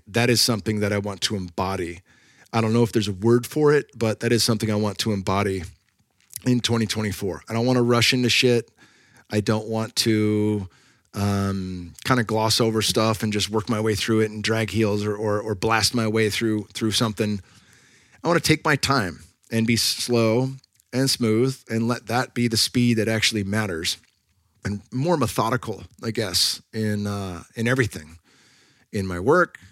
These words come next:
in my reading and learning, um, and just chew on things a little bit longer. You know, we digest, process, and eliminate, starting with the mouth and saliva.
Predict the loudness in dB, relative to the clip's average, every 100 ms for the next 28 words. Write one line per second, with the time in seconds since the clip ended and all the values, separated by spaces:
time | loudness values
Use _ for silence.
0 | _ -4 -4 -2 -6 -10 -10 -6 -4 -2
1 | 2 2 2 2 0 0 0 2 2 0
2 | -4 -10 _ _ _ _ -6 -4 -4 -6
3 | -10 -16 -20 _ _ _ _ -2 0 0
4 | 0 0 2 2 2 2 4 4 4 4
5 | 0 0 2 2 -2 -12 -20 _ -6 -2
6 | -2 0 0 0 0 2 2 2 0 0
7 | 0 2 0 0 0 0 2 0 -4 -8
8 | _ _ _ _ _ _ _ _ _ _
9 | _ -4 4 4 4 2 0 2 2 2
10 | 0 -2 -2 -2 0 2 2 -2 -6